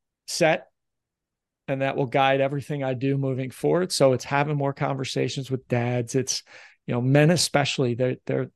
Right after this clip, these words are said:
they're lone wolves, right? They like to sit in the cave. I always say, "I gotta take the smoke bomb and throw it in the cave and get 'em out and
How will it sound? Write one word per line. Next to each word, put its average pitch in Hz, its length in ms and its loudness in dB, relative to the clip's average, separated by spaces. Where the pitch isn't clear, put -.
they're 135 160 2
lone 143 320 6
wolves, - 680 2
right? 123 280 -4
They 127 120 2
like 127 240 2
to 131 80 -6
sit - 220 -2
in 147 60 -4
the 139 60 0
cave. 131 460 2
I 120 100 0
always 135 240 0
say, 139 100 -2
"I 135 120 2
gotta 127 180 2
take 147 220 -4
the - 80 -6
smoke 143 340 2
bomb 135 280 2
and 120 100 -6
throw 139 260 4
it 135 80 2
in 139 80 0
the 135 80 -6
cave 139 360 0
and 127 100 -8
get 139 120 0
'em 135 120 -2
out 135 340 0
and 131 180 -6